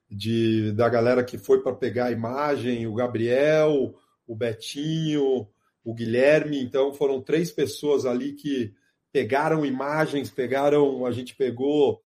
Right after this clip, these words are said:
tudo que a gente viveu ali, a gente conseguiu registrar um pouco daquilo, né? E essa vez a gente vai montar um documentário tentando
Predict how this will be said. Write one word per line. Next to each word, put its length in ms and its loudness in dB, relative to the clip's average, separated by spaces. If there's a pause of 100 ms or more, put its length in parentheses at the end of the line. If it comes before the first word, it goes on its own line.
(100)
tudo 200 -2
que 100 -2
a 20 6
gente 220 2
viveu 560 0
ali, 240 0
a 60 0
gente 240 -8
conseguiu 480 -6
registrar 880 -4
um 100 -14
pouco 460 0
daquilo, 560 -4
né? 180 -4 (400)
E 340 -4
essa 320 0
vez 360 0
a 80 2
gente 180 -8
vai 140 0
montar 400 -2
um 80 2
documentário 800 -2
tentando 680 0